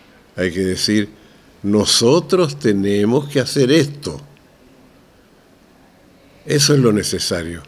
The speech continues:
el nosotros. Cada descubrimiento mío es de todos, no es mío. Y lo comunico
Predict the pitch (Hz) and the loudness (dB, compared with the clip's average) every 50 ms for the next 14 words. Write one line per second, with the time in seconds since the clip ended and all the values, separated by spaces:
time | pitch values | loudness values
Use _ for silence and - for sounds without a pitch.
0 | - - _ _ _ _ _ _ _ - - - - - 90 92 98 98 98 - | -20 -20 _ _ _ _ _ _ _ -20 -20 -20 -10 -6 -4 -2 -2 -2 -2 -2
1 | - 127 120 104 - - 73 73 73 - - - - _ - - _ _ _ _ | 0 0 0 -2 -2 -6 -14 -12 -14 -14 -14 -16 -18 _ -20 -20 _ _ _ _
2 | _ _ _ _ _ _ _ _ _ _ _ _ _ _ - _ _ _ _ _ | _ _ _ _ _ _ _ _ _ _ _ _ _ _ -20 _ _ _ _ _
3 | _ _ _ _ - - 131 147 156 160 160 151 143 143 - 113 113 110 110 110 | _ _ _ _ -2 0 2 4 6 6 6 4 2 2 0 0 2 4 2 4
4 | 110 123 131 135 123 - 117 107 110 117 127 143 160 175 - - - - 110 110 | 4 4 4 4 2 2 2 2 2 4 2 2 2 2 0 -4 -6 -4 -2 -2
5 | 110 110 104 95 - 110 98 92 87 80 71 71 - - - - - - - - | 0 0 -2 -2 -2 -4 -4 -4 -6 -8 -10 -14 -18 -20 -20 -20 -20 -20 -20 -20
6 | _ - - _ _ _ _ _ - - - - 98 110 113 104 110 113 123 117 | _ -20 -20 _ _ _ _ _ -20 -20 -10 -2 -2 0 0 2 2 4 4 4
7 | 92 71 69 - - - - _ _ _ _ _ _ _ _ _ _ _ _ _ | 2 0 -4 -14 -20 -20 -20 _ _ _ _ _ _ _ _ _ _ _ _ _
8 | _ _ _ _ _ _ _ _ _ _ _ _ _ _ _ _ _ _ _ - | _ _ _ _ _ _ _ _ _ _ _ _ _ _ _ _ _ _ _ -8
9 | 98 92 104 95 - 104 101 107 104 104 113 139 160 147 147 165 165 165 | -2 -2 -2 -2 0 0 0 0 2 2 4 2 2 2 0 -2 -2 -4